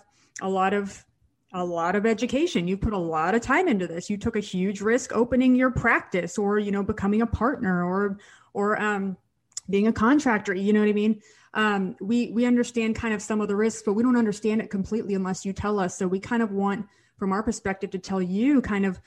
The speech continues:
what our training has been, what our initial whys were, and, and kind of build trust with our dentists that way. Because I think that that's a big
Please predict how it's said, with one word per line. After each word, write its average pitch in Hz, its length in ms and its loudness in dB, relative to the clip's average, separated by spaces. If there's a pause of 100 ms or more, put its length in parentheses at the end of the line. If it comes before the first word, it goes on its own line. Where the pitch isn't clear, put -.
(200)
what 214 260 4
our 220 200 2
training 196 460 2
has 180 280 -2
been, 185 300 0
what 190 160 0
our 233 400 2 (100)
initial 196 400 0
whys 175 400 -2
were, 180 280 -2
and, 196 300 -2
and 196 160 -2
kind 214 200 -2
of 208 100 -4
build 202 240 0
trust - 540 -4
with 214 200 -2
our 190 140 -2
dentists 185 540 -4
that 180 260 -10
way. 185 340 -8 (300)
Because 220 220 0
I 240 80 2
think 285 220 2
that 247 100 0
that's 220 220 -2
a 208 40 -2
big 202 320 -2